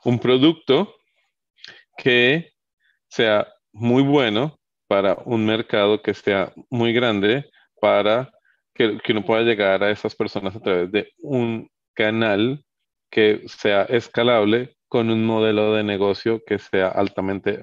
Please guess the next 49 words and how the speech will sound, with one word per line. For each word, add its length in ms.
rentable 460
y 40
sostenible. 420
Esas 180
son 160
como 160
las 180
cuatro, 440
las 160
cuatro 220
cuestiones. 540
Y 120
el 80
problema, 680
<clears throat> 60
en 380
muchos 340
aspectos, 500
es 160
que 140
uno 320
se 200
queda 240
colgado 500
en 100
una 240
de 140
ellas, 300
¿sí? 260
Uno 260
puede, 460
por 100
ejemplo, 180
hacer 140
un 160
muy 140
buen 180
producto, 680
pero 200
que 140
resulta 380
solucionándole 800
algo 300
solo 160
a 20
un 60
mercado 260
muy 140
chiquito. 340